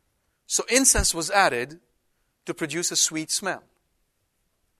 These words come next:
Okay? In a very practical level. Now apply that to us. Why do we still use incense?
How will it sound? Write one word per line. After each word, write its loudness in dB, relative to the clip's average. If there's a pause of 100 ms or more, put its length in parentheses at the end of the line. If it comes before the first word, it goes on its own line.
(220)
Okay? -10 (560)
In -2
a 2
very 2
practical 0
level. 0 (1080)
Now 2
apply 4
that 0
to -4
us. -2 (1120)
Why 2
do -4
we -6
still -8
use -10
incense? -12